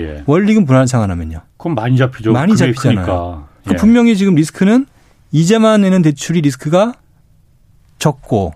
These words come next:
Speaker 1: 아.
Speaker 2: 예, 원리금 분할 상환 대출은 리스크가 많단 말이에요.
Speaker 1: 예.
Speaker 2: 예. 이렇게 잡히면 안 되잖아요, 사실. 근데 거꾸로 된 거예요, 지금.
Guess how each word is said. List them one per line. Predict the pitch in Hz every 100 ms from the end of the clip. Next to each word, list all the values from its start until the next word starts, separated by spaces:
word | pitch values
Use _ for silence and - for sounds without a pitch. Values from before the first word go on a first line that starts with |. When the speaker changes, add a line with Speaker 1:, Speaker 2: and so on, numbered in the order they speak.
| -
Speaker 1:
아. | 87 85 87
Speaker 2:
예, | 127 110
원리금 | 92 127 214 226 220
분할 | 170 180
상환 | 180 180 170
대출은 | 139 165 185 214
리스크가 | 123 - 180 220 - _ _ _ _
많단 | - 113 113 170 190 175
말이에요. | 135 92 87
Speaker 1:
예. | 95 90 78 113
Speaker 2:
예. | 107 92 87 _ _ _ _
이렇게 | 208 220
잡히면 | 185 - 170 160
안 | 95 101
되잖아요, | 185 175 104 90
사실. | 90 110 - 85 95 95 - _
근데 | 147 156 - _ _
거꾸로 | 247 - 302 277
된 | 190 123
거예요, | 101 95
지금. | - 92 85 87 95